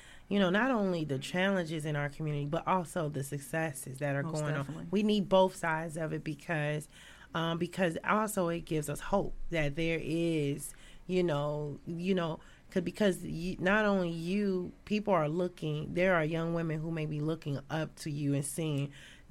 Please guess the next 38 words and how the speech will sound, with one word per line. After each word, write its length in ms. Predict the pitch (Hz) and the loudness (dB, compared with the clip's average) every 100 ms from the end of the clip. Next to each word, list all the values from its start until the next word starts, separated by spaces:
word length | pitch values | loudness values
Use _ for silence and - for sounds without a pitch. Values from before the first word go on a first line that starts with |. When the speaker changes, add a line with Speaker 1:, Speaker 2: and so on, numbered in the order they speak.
| 151 | -2
Speaker 1:
uh, 300 | 165 160 139 143 139 | 2 4 4 0 0
look, 300 | 185 180 117 | 4 4 4
look 260 | 139 214 208 | 2 2 4
what 120 | 214 | 0
can 260 | - 202 175 | 2 2 2
be 160 | 175 | 0
done, 480 | 151 160 143 92 127 | 2 2 0 -4 -2
you 140 | 170 175 | 2 4
know? 300 | 160 151 143 | 6 6 4
And 160 | 175 | 4
so 220 | - 165 | 4 4
we 160 | 165 202 | 4 0
have 420 | 165 - 185 190 | -2 2 4 2
to 160 | - 170 - - | 0 0 -2 -18
highlight 640 | - 196 196 190 170 151 - | -2 4 6 6 4 2 2
that 220 | 160 156 | 0 0
because 380 | 160 - 165 156 | -4 -2 0 0
somebody 400 | - 180 160 156 | 0 2 2 0
needs 260 | 151 151 - | 0 -2 -4
to 140 | 151 | -6
see 480 | - - 160 143 147 - - | -4 0 0 -2 -4 -12 0
that 120 | 180 | 2
it 120 | 170 147 | 4 2
is 120 | 139 | -4
possible 680 | - 175 180 165 160 143 139 | -4 0 2 0 -4 -4 -4
to 160 | 135 - | -4 -2
own 200 | 156 165 | -2 0
your 140 | 156 - | -2 -2
own 240 | 143 143 | -2 -2
business, 400 | 156 151 160 139 | -4 -6 -8 -8
to 120 | 165 | -4
run 320 | 143 165 165 151 | -2 0 -2 -2
it, 180 | 143 - | -6 -2
you 140 | 175 | 0
know? 200 | 151 165 - - | 0 -2 -8 -4
It's 160 | 175 180 | 0 4
not 240 | 180 190 | 6 8
easy, 500 | 269 285 214 180 175 | 8 8 6 0 -6